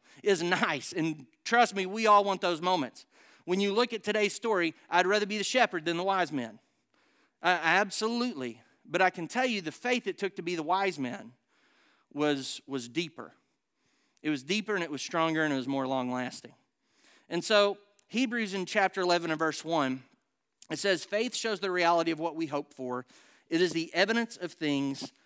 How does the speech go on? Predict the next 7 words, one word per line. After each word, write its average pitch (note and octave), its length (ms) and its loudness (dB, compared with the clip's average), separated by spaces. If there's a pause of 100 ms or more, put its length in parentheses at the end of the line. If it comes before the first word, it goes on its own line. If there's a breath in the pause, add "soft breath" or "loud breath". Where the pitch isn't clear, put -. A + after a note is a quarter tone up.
(280 soft breath)
we C#3+ 140 -4
cannot C3+ 340 -2
see." C3 440 -4 (840 soft breath)
And E3+ 160 -2
so G#3+ 440 4 (400)
the F3 160 0
faith C#4 640 -2